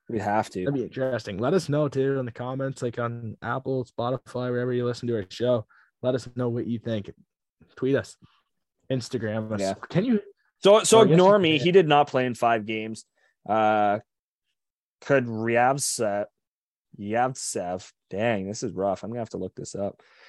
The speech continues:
Speaker 1: It's just fun to say it right off the hop and just hope you get it right.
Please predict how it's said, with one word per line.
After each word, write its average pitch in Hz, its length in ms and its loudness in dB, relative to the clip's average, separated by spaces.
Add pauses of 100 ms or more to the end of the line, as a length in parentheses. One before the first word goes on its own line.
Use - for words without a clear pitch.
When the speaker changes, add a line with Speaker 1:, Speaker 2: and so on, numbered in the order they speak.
Speaker 1:
It's 139 160 2
just 170 180 4
fun 139 300 2
to 120 80 4
say 123 220 2
it 120 40 4
right 110 220 2
off 113 200 2
the 98 80 -4
hop 101 300 -6 (1600)
and 107 100 -8
just 104 180 -6
hope 113 200 0
you 101 80 -2
get 101 140 0
it 98 60 0
right. 98 300 0